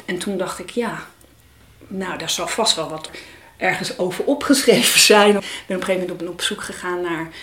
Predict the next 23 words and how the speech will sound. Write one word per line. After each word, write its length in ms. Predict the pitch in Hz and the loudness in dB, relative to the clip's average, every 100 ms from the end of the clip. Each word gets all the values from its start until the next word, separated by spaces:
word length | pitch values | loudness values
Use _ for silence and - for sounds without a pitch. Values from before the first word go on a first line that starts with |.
| - - | -16 -6
literatuur 840 | 180 185 185 185 202 190 190 185 | -4 -2 -4 -4 -4 0 2 4
of 200 | 156 160 | 2 -2
websites. 880 | 175 190 190 - 180 170 170 170 - | 2 2 4 2 2 0 -2 -4 -6
Of, 200 | 151 - - - - | -8 -10 -16 -20 -12
ja, 160 | - 160 | -6 -4
hoe 120 | 214 | -2
doen 260 | 208 220 220 | -2 -2 0
andere 280 | 285 294 | 4 4
mensen 360 | 226 180 170 175 | 4 2 0 -2
dat 180 | 156 135 | -6 -8
eigenlijk 480 | - 147 180 165 165 | -12 -12 -14 -14 -12
met 140 | 156 | -8
een 60 | - | -4
zorgkind? 720 | - 147 - - 147 156 - _ - | -4 -6 -10 -12 -14 -14 -20 _ -6
En 60 | 208 | -4
daar 80 | 196 | -2
kon 140 | 214 | -2
ik 60 | 190 | 0
niet 120 | 160 | -2
zoveel 240 | 165 180 | -2 -8
over 200 | 165 - | -8 -8
vinden. 400 | - 185 170 160 | -8 -6 -6 -8
Toen 100 | 160 | -12